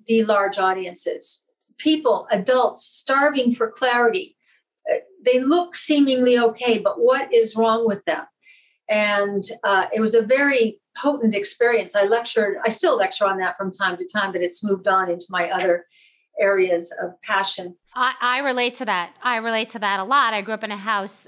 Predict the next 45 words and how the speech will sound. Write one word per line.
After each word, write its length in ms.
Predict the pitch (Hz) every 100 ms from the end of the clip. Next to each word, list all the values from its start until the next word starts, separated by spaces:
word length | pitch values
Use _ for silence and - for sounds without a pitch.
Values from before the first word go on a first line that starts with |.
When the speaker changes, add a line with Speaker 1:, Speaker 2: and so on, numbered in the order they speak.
| 247
Speaker 2:
where 140 | 226 208
you're 160 | 208
walking 580 | 196 208 190 214 - 208
on 160 | 190 190
eggshells 480 | 208 202 - 170 170
and 100 | 190
always 220 | 196 185
walking 300 | 190 185 214
in 120 | 240
on 140 | 220 202
something 460 | 214 190 202 190
and 160 | 180 180 - - -
complete 400 | 214 214 220 208
rage 580 | 185 226 220 208 196 190
and 180 | 185
breaking 340 | 170 202 208 202
everything 360 | 180 196 185
in 80 | 180
the 60 | 175 196 226
house. 300 | 214 214 220
And 160 | 196 - - - -
you 120 | 220 233
become 340 | 247 247 269
a 60 | 240
person 460 | 226 269 262 226
that's 200 | 208 196
sort 100 | 233
of 100 | 208
just, 200 | 208 202
like, 220 | 208 - _ _ _ _ _
a 80 | 254
little, 300 | 311 285 220 _ _ _ _
just 160 | 233 240
a 60 | 254
little 420 | 269 269 254 302 427
afraid, 600 | - - 247 220 180 180
a 80 |
little, 280 | 190 233 226
like, 360 | 220 202 - _ -
manic, 600 | 214 220 226 214 190 175
a 80 | 190
little, 320 | 190 220 220
you 120 | 220 240
know. 180 | 202 - - -
And 300 | 233 233 240